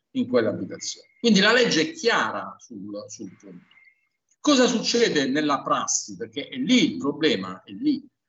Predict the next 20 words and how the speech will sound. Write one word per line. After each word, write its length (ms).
Nella 260
prassi 380
noi 140
abbiamo 420
dei 260
provvedimenti, 960
eh, 60
a 480
firma 520
di, 480
dei 240
tribunali, 920
i 120
quali 440
sulla 340
scorta 640
di 240
una 200
mera 720
relazione, 1080